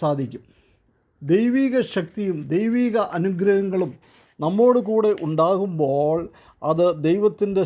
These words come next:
ശക്തിയോടുകൂടെ നമുക്ക് പ്രവർത്തിക്കുവാനായിട്ട് സാധിക്കും എന്നുള്ളതാണ് ഇവിടെ കാണിക്കുന്നത്. അവരെ ആ,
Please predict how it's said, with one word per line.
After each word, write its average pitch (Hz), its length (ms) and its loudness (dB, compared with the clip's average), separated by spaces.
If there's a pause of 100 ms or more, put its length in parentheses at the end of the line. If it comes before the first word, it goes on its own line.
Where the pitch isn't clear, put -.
ശക്തിയോടുകൂടെ 190 1080 0 (220)
നമുക്ക് 156 320 -4 (160)
പ്രവർത്തിക്കുവാനായിട്ട് 147 1160 -4 (220)
സാധിക്കും 143 520 -4 (600)
എന്നുള്ളതാണ് 170 680 0 (200)
ഇവിടെ 139 220 -2 (160)
കാണിക്കുന്നത്. 123 540 -10 (500)
അവരെ 151 320 2 (280)
ആ, 151 120 0